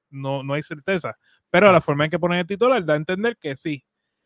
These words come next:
Uno de esos titulares y el escrito, la, la opinión de la persona decía que la tasa,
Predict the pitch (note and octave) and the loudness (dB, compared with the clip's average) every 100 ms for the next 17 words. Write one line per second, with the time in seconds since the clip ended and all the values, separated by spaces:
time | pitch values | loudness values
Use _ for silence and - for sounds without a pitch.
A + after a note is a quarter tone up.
0 | _ _ _ _ _ - G3+ B3+ B3+ A3+ | _ _ _ _ _ 2 4 6 4 2
1 | A3 A3+ G3+ G3+ G#3 G3 E3 C#3+ C#3 C3+ | 2 2 4 6 6 4 2 0 -2 -2
2 | C3+ - D3 E3+ E3 D#3 C#3+ C#3 C3+ B2 | -4 -6 -6 -4 -2 -2 -2 -4 -6 -6
3 | B2 C3+ D3 D#3 D3+ F#3+ F3+ D#3+ C3+ - | -6 -4 -4 -2 -2 -2 0 0 -4 -4
4 | F3+ D#3 C#3 - _ _ _ C3+ C3+ C#3 | -2 -2 -2 -8 _ _ _ -2 -2 -2
5 | C3+ A#2+ | -4 -6